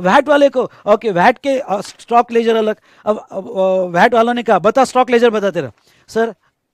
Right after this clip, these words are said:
ये रहा स्टॉक लेजर, ये रहा स्टॉक लेजर।" वैट वाले ने कहा, "ये, अरे, ये तो एक्साइज का है, वैट के हिसाब से अलग होना चाहिए, वैट का फॉर्मेट अलग है, वैट के हिसाब से इनवॉइस अलग होना चाहिए, ओके, तू वैट के हिसाब से बता।"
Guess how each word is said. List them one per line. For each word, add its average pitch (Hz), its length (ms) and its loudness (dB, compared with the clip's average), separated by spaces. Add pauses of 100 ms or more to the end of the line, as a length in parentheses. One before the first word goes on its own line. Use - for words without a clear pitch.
(240)
ये 233 160 4
रहा 214 180 4
स्टॉक 196 300 -6
लेजर, 139 240 -12 (800)
ये 196 160 4
रहा 220 160 6
स्टॉक 208 260 -4
लेजर।" 156 260 -8 (180)
वैट 208 200 2
वाले 254 200 2
ने 247 80 -6
कहा, 226 140 0
"ये, 269 280 4 (140)
अरे, 294 160 6
ये 285 140 4
तो 285 100 2
एक्साइज 277 400 2
का 285 120 4
है, 190 120 4 (120)
वैट 240 220 4
के 302 100 -4
हिसाब 277 240 2
से 277 100 2
अलग 262 180 4
होना 240 220 0
चाहिए, 190 240 -6 (200)
वैट 190 220 2
का 269 100 2
फॉर्मेट 277 380 2
अलग 269 260 2
है, 160 100 -2 (200)
वैट 196 220 4
के 285 100 -4
हिसाब 262 220 0
से 277 160 -4
इनवॉइस 254 300 0
अलग 262 180 0
होना 240 200 0
चाहिए, 208 220 -2 (260)
ओके, 190 280 -2 (140)
तू 247 120 -4
वैट 220 200 4
के 285 100 -6
हिसाब 262 240 0
से 247 120 -4
बता।" 180 260 -6